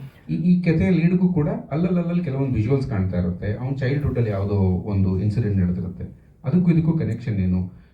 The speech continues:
ಇದು ಮೂರು ಟೈಮ್ ಲೈನಲ್ಲಿ ಹೋಗುತ್ತೆ ಸರ್ ಕಥೆ, ನೈನ್ಟೀನ್ ಏಯ್ಟಿ ಸಿಕ್ಸ್, ಟೂ ತೌಸಂಡ್ ಸೆವೆಂಟೀನ್, ಟ್ವೆಂಟಿ ಟ್ವೆಂಟಿ ಟೂ. ಈ ಸ್ಕ್ರೀನ್ ಪ್ಲೇಗಳ ಮಧ್ಯದಲ್ಲೇ ಜಬಲ್ ಮಾಡ್ತಾ ಹೋಗ್ತೀವಿ ನಾವು.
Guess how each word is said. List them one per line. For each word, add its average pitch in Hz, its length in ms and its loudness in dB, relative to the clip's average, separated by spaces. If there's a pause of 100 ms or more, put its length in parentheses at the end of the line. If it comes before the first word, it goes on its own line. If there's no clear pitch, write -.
ಇದು 180 120 6
ಮೂರು 175 280 6
ಟೈಮ್ 131 220 -2
ಲೈನಲ್ಲಿ 120 260 0
ಹೋಗುತ್ತೆ 90 280 -2
ಸರ್ 90 220 -8
ಕಥೆ, 90 140 -2
ನೈನ್ಟೀನ್ 120 400 0
ಏಯ್ಟಿ 117 200 0
ಸಿಕ್ಸ್, 175 360 -4
ಟೂ 131 120 0
ತೌಸಂಡ್ 135 340 2
ಸೆವೆಂಟೀನ್, 113 440 0
ಟ್ವೆಂಟಿ 107 260 0
ಟ್ವೆಂಟಿ 95 340 0
ಟೂ. 90 80 -4 (400)
ಈ 190 140 0
ಸ್ಕ್ರೀನ್ 190 480 2
ಪ್ಲೇಗಳ 170 280 4
ಮಧ್ಯದಲ್ಲೇ 151 560 4
ಜಬಲ್ 127 320 2
ಮಾಡ್ತಾ 101 300 -2
ಹೋಗ್ತೀವಿ 92 380 -6
ನಾವು. 90 340 -6